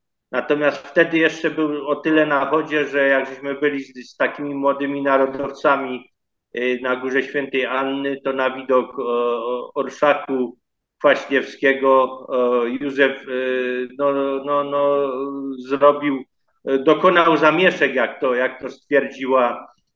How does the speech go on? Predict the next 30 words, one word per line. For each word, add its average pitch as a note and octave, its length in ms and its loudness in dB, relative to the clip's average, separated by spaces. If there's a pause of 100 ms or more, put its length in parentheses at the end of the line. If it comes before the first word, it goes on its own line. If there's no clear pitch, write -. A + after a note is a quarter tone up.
(160)
y, - 20 -4
jak B2+ 360 2
to D3 60 -6
stw-, D3 400 -4
stwierdził B2+ 640 -2
bor, C3+ 340 4
Biuro C3+ 240 0
Ochrony B2+ 420 -6
Rządu C#3 500 -2
i, C3 120 -10
i, A#2+ 560 -10
i, A#2+ 400 -14
i B2 80 -14
on, D#3+ 380 2 (360)
ja C#3 480 2
i C3 100 -8
ci - 140 -14
młodzi C3 340 -4
narodowcy B2+ 640 -4
byliśmy B2 400 -8
wtedy A2+ 600 -4
zatrzymani B2 680 -6
na B2 140 -4
czterdzieści B2 580 -10
osiem A#2+ 300 -8
godzin B2 340 -6
za B2 160 -2
to, B2 180 -6
że A2+ 160 -8
chcieliśmy B2 640 -6